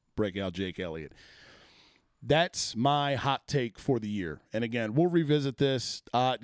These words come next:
God knows it's probably not gonna happen, and I'm gonna sit here and look like a dumbass. But hey, I stand by the pick.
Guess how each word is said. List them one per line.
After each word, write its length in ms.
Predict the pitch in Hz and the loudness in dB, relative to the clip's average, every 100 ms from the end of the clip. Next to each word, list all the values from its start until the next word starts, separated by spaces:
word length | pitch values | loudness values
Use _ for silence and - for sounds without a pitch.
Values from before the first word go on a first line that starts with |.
| 117 | 0
God 280 | 143 143 139 | 2 2 2
knows 360 | 127 123 113 | 2 2 0
it's 80 | 113 | -2
probably 300 | - 175 165 | 2 4 4
not 200 | 147 127 | 2 -2
gonna 160 | 117 104 | -2 0
happen, 340 | 117 113 113 | 0 0 -2
and 80 | 107 | -2
I'm 80 | 107 | -2
gonna 140 | 101 | -2
sit 180 | - 117 | -2 -2
here 140 | 107 | -2
and 180 | 101 95 | -4 -4
look 200 | 110 113 | -4 -2
like 120 | 104 | -4
a 40 | 95 | -4
dumbass. 640 | - 104 101 101 101 - - _ _ - | -4 -2 -2 -4 -4 -8 -14 _ _ -4
But 160 | 123 | -2
hey, 280 | 107 95 69 _ _ _ - | -2 -6 -8 _ _ _ -2
I 120 | 120 | 0
stand 360 | - 160 170 | 2 2 2
by 140 | 156 147 | 2 2
the 80 | 131 | 2
pick. 400 | - 131 123 | 2 0 0